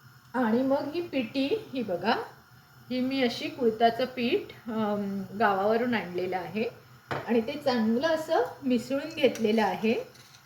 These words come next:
पाण्यामध्ये. आणि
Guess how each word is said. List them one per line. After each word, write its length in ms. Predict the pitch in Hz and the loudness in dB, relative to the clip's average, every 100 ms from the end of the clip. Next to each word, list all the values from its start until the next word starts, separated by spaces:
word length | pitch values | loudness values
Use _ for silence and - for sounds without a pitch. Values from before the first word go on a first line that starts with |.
| - | -8
पाण्यामध्ये. 760 | 214 190 180 180 175 175 208 403 494 - - - - - - - - - - - - - - - - _ _ | -6 -6 -6 -6 -6 2 2 2 -2 -10 -20 -20 -20 -20 -20 -20 -20 -20 -20 -20 -20 -20 -20 -20 -20 _ _
आणि 560 | 226 220 226 269 254 415 | -2 2 2 4 2 0